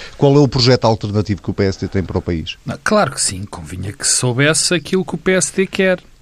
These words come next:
Speaker 2: eh, mas, mas não me parece que nesta altura isso seja vital para a estratégia e para a tática de Rui Rio. Eu parece-me, enfim,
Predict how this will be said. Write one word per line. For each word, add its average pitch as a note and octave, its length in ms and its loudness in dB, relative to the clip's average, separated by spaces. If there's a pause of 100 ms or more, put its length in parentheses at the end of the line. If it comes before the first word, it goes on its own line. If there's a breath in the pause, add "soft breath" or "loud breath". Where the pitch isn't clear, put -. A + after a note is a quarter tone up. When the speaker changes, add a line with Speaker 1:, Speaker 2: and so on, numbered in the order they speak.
Speaker 2:
eh, G2+ 220 -4
mas, G2+ 560 -2
mas G#2+ 300 0
não D3 240 4
me C#3+ 120 2
parece A2+ 720 -2 (580 loud breath)
que C3 80 0
nesta C3 300 2
altura C3+ 420 2
isso D#3 280 0
seja D#3 260 2
vital E3 420 2
para E3+ 160 0
a D#3+ 40 4
estratégia E3+ 840 0
e F#3 80 0
para F#3 220 0
a E3+ 60 2
tática F#3 520 0
de F3+ 60 -4
Rui G3+ 220 -2
Rio. G#3 320 -4 (640 loud breath)
Eu A#3+ 80 -2
parece-me, A#2 720 2 (100)
enfim, - 200 -12